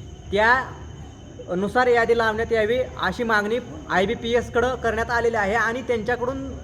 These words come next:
तो डेटा मिळाल्यानंतर ना, आम्ही ती यादी प्रसिद्ध करू, असं परीक्षा परिषदेच्या अध्यक्षांनी, अ, आपले जे सर्व अभियोग्यताधारक होते, त्या सर्व अभियोग्यताधारक यांना सांगितलेलं आहे. आता याच्यानंतर ना,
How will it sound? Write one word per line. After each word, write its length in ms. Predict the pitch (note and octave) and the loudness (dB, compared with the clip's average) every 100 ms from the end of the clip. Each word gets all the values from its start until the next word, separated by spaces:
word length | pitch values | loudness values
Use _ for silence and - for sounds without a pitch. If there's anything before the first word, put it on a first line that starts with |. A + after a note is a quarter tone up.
| - - | -14 -2
तो 100 | A3 | 2
डेटा 340 | A3 G#3 A3+ | 4 4 2
मिळाल्यानंतर 640 | A#3+ A3+ A3+ A#3 A3 A3 A3 | 0 0 0 0 -2 -2 0
ना, 180 | B3+ D#4 - - - - - | 0 -2 -8 -16 -16 -14 -6
आम्ही 320 | C#3 F#3 A#3 | 0 2 2
ती 180 | C#4 C4+ | -2 2
यादी 240 | B3 G#3 C4 C#4 - - | 4 4 0 -6 -10 -2
प्रसिद्ध 400 | G3+ A#3+ G3 A#3+ | -2 0 0 2
करू, 260 | A3+ A3 A#3+ - | 4 4 2 -2
असं 420 | E3 F#3 - A#3+ B3 | -2 -2 2 0 0
परीक्षा 360 | A#3+ A3 - | -2 -2 -2
परिषदेच्या 500 | A3+ A3 G#3+ G#3 A3+ | -2 -2 -2 -2 -2
अध्यक्षांनी, 520 | F3+ F3 G3+ A3 G#3 | -2 -2 -2 -4 -2
अ, 720 | B3 - - - - - - | -4 -6 -14 -14 -16 -14 -6
आपले 380 | F3 E3+ G3 G#3 | 0 0 2 0
जे 200 | G3+ G#3+ | 0 -2
सर्व 300 | G3+ - A3+ | -2 2 6
अभियोग्यताधारक 920 | A#3+ G3 F#3 G#3 G3+ G#3 G#3 F#3+ F#3+ G3+ | 6 4 2 4 2 2 0 2 2 0
होते, 280 | F#3+ G#3+ B3 - - - | 0 2 0 -4 -8 0
त्या 120 | G#3 | 0
सर्व 280 | G3 A3+ A3+ | 2 4 4
अभियोग्यताधारक 920 | A#3 G3 F3+ G3+ G3 G3 F#3 F#3 G3 | 4 2 2 0 0 0 2 2 2
यांना 300 | F#3 F3 A3 - - - - | 0 0 -2 -4 -12 -16 -2
सांगितलेलं 460 | G#3+ G#3 A#3 B3 G#3+ | 2 2 2 0 2
आहे. 220 | F#3+ A3 A#3 - - | 2 0 -2 -10 -4
आता 220 | F3 A#3 | 0 2
याच्यानंतर 540 | A3+ G#3+ A#3+ B3 B3 B3 | 4 2 0 -2 -2 0
ना, 260 | B3 B3+ | 2 2